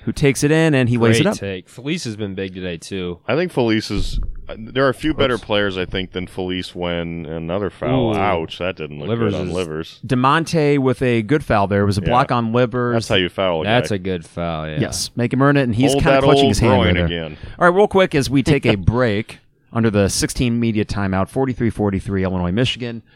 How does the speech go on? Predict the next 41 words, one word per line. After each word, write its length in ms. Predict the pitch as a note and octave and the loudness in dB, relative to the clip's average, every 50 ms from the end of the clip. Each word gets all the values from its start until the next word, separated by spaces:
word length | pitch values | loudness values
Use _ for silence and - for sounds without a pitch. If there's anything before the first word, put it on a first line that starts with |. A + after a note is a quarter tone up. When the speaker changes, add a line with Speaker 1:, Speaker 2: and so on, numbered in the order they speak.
| _ _ _ _ _ _ _ _ _ - _ | _ _ _ _ _ _ _ _ _ -20 _
Speaker 1:
Of 100 | - G#3 | -14 -4
course, 220 | - - G#3 F#3+ - | 0 2 2 2 2
our 80 | E3+ | 2
sponsors 560 | C#3 - - - C#3+ F3 A#3 - - C3+ A2 A2 | 0 0 0 0 0 0 0 -2 -2 -2 0 0
are 80 | A2 | -2
D 260 | F#2+ E2 - D#3 E3+ | -2 0 0 0 0
P 200 | F3 - G3 F#3 D#3 | 0 0 -2 0 0
Dough. 480 | A2+ G#2 F2+ F2+ F2 F#2 A2 E3 F3+ - _ _ _ - | 2 2 2 2 2 2 0 -2 -4 -10 _ _ _ -2
Speaker 3:
He's 100 | A#2+ G#2+ | 0 0
Speaker 1:
Non- 140 | G#2+ A2 G#2+ | 0 0 0
Speaker 3:
done. 320 | G#2 D#2+ C#2+ D2 D#2 D#2 - _ _ _ _ _ | -2 -2 -4 -4 -8 -10 -14 _ _ _ _ _
Speaker 1:
You 160 | - - - - | -4 0 2 2
think 160 | - A2 G2 | 2 2 0
so? 180 | - A2+ G#2 G#2 | 0 -2 -2 -2
Speaker 3:
I 120 | G2 F2+ D#2+ | -4 -6 -6
don't 120 | D2+ D2 | -6 -8
know. 140 | D2+ D2+ D2+ | -10 -10 -10
He 100 | D#2+ E2+ | -10 -10
just, 340 | D#2+ D#2+ E2 D#2 - - - - - - - - - - - - - - - - - - - | -10 -10 -10 -12 -12 -14 -18 -20 -20 -20 -20 -20 -20 -20 -20 -20 -20 -20 -20 -20 -20 -20 -18
he 120 | - - F2+ D#2+ - - - | -16 -14 -14 -14 -16 -14 -6
pulled 240 | - - F#2+ F2+ D#2+ | -4 -2 -2 -2 -2
the 60 | E2 E2 | -2 -4
exact 360 | D#2 D2 E2 E2 D#2+ - - | -4 -4 -4 -4 -4 -4 -6
same 120 | F2 D#2+ | -8 -8
thing 160 | D2+ D#2+ E2 | -6 -6 -8
that 100 | D#2+ D#2 | -6 -6
he 80 | D2+ D2+ | -8 -8
just 240 | C#2+ C#2+ D#2 - - | -10 -10 -12 -8 -4
Speaker 2:
Yeah, 120 | G2 G2+ G#2 | -2 0 2
Speaker 3:
heard. 60 | A2 | 2
Speaker 2:
that 140 | B2 B2+ B2 | 2 2 2
looks, 260 | A#2+ A2 - - G#2+ | 0 0 -2 -4 -12
r-, 80 | F#2+ - | -10 -6
he 160 | G2 A#2+ E3 | -2 -2 -2
f-, 160 | D#3+ - - | -2 -2 -6
he 160 | - A2+ A2+ | -6 -6 -6
fell 400 | A#2 - - - F3+ D3+ D3 C#3 | -6 -8 -6 -2 2 4 4 4
really 300 | A2 G2+ A2+ A#2 A2 G2+ | 6 6 4 4 4 4
Speaker 3:
<laughs> 40 | F#2 | 2
Speaker 2:
awkwardly. 640 | E2 F#2+ G2+ G#2 - - F2 E2 D#3 E2 E2 E2+ F2 - - - _ - - - _ _ _ - | 0 0 -2 -2 -2 -4 -2 -2 0 0 -2 -4 -6 -8 -10 -12 _ -20 -20 -20 _ _ _ -12
Speaker 1:
S- 160 | - - | -10 -10